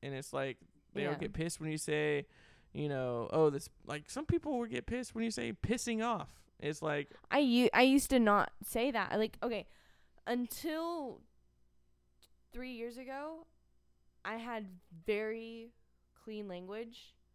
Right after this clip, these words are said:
Speaker 2: and I was very careful about that. And, you know, just as I've gotten older, I've, it just
Speaker 1: Well, it's,
Speaker 2: happened.
Speaker 1: it, it's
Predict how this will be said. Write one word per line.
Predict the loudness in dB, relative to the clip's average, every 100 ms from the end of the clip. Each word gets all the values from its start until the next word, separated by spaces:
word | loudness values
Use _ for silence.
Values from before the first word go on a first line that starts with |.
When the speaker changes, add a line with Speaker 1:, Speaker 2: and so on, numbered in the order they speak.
| _ _ -12
Speaker 2:
and | -8 -8 -8
I | -10 -8 -8
was | -6 -8 -10 -14 -18 -20 _ _ _ _ _
very | -10 -6 -6
careful | -8 -10 -8 -8
about | -6 -4 -6
that. | -6 -6 -8 _ _ _ _ _ _ -8
And, | -6 -4 -6 -8 -14 -20 -20 _ _ _ _
you | -14
know, | -12
just | -12 -12
as | -10
I've | -12 -12
gotten | -10 -10 -12
older, | -14 -12 -12 -10 -10 -12 -12
I've, | -12 -10 -12 -14 -20 -20 -20 _ _ -20 _ _ _
it | -14 -14 -16
just | -14 -2
Speaker 1:
Well, | 0
it's, | 2
Speaker 2:
happened. | -2 -8 -10
Speaker 1:
it, | -16 -12
it's | -8 -8 -8 -14